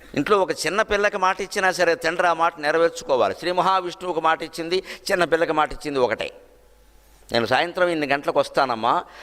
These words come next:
నేను సినిమాకి తీసుకెడతాను లేదా బయటికి తీసుకెడతాను" అని ఒక తండ్రి నాలుగేళ్ల పిల్లకి మాట ఇస్తే ఏం పను రాని మానేసి నాలుగు అక్కడ కూర్చోవాలి ఆ సమయానికి. "అమ్మా నీకోసం నేను వచ్చాను." ఆ పిల్ల ఆనందిస్తుంది, పరవశించిపోతుంది. "మా నాన్న ఇంత పెద్ద ఉద్యోగస్తుడు, పెద్ద ఆఫీసరు,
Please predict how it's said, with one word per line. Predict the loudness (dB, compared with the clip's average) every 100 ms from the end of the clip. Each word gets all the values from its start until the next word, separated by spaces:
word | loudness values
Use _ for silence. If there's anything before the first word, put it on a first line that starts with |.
| -6
నేను | -2 0
సినిమాకి | 0 0 2 0
తీసుకెడతాను | -2 -8 -4 -4 0 0
లేదా | 2 0
బయటికి | 0 0 0 -4
తీసుకెడతాను" | -4 -2 -2 0 0 2
అని |
ఒక | 0 0
తండ్రి | 0 0 -2
నాలుగేళ్ల | 0 0 2 0 0
పిల్లకి | -2 -2 -2
మాట | 0 -2 -4
ఇస్తే | -2 0 0 -6 -20 -10
ఏం | 0 2 2 0 -2
పను | 0 2
రాని | 2 2 -2
మానేసి | -2 0 0 -2
నాలుగు | -2 -2 -6 -6
అక్కడ | -4
కూర్చోవాలి | -4 0 0 0 -2
ఆ |
సమయానికి. | -2 -2 -6 -12 -20 -20 -8 0
"అమ్మా | 0
నీకోసం | 0 0 0 0
నేను | -2 -2
వచ్చాను." | -6 -12 -14 -20 -20 _ -20 -20 -20 -20 -20 -12 -10
ఆ |
పిల్ల | -2 0 2
ఆనందిస్తుంది, | 2 0 -2 -6 -8 -10 -2
పరవశించిపోతుంది. | 0 2 0 -4 -6 -2 0 2
"మా | 0
నాన్న | 2 0 0 -4 -16 -20 -20 -16 -6
ఇంత | -2
పెద్ద | 0 0
ఉద్యోగస్తుడు, | -2 0 2 2 2 -2
పెద్ద | -2 0
ఆఫీసరు, | 0 0 -4 0 0